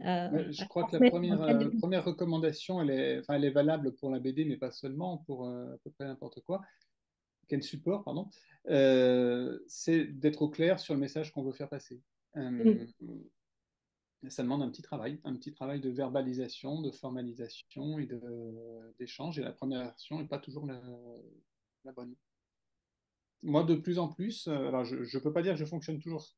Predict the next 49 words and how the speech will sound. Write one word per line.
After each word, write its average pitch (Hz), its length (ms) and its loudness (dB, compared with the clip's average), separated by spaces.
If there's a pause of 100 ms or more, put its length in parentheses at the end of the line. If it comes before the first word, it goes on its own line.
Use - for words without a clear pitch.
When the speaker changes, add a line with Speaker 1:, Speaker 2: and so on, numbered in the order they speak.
Speaker 2:
comme 151 160 -2
ça, 151 180 -4
parce 127 160 -12
que - 80 -10
des 123 100 -6
fois, 135 180 -12
les, 120 180 -8
les 127 240 -10
idées 131 160 -4
viennent, 135 360 -2
euh, 117 580 -8 (1080)
toutes 147 140 -18
seules 185 400 -2 (480)
et 131 40 -6
s'imposent. 170 640 -2 (500)
Euh, 131 380 6
mais 151 160 6
de 151 60 -4
plus 165 240 -4
en 151 60 2
plus, 202 260 -2
je 156 60 0
me 147 100 2
pose 180 180 0
la 165 100 2
question 160 380 -6
du 165 120 -4
message 160 360 -4
que 139 100 -8
je 131 100 -6
veux 131 60 -2
faire 151 220 -8
passer 143 300 -8
dans 143 180 -2
une, 131 220 -10
euh, 123 400 -10 (1160)
dans 135 160 -16
une, 123 260 -16 (960)
dans 131 60 -14
une 127 180 -4
histoire 131 280 -6
en 131 60 -8
quatre - 200 -12
cases, 117 180 -16
par - 160 -20
exemple. - 320 -20 (420)
Speaker 1:
D'accord, 220 420 6
donc, 220 220 8
euh, 214 120 8